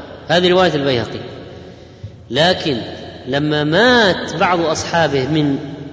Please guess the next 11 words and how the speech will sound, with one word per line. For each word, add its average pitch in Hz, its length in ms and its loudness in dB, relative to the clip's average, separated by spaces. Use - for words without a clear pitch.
الأكل 147 440 2
وهو 143 300 2
بشر 151 240 -2
بن 127 220 0
البراء، 147 760 0
قتلها 143 460 0
قصاصا. 120 500 -4
فأولا 185 300 4
لما 175 260 2
قالت 185 400 0
له، 170 400 0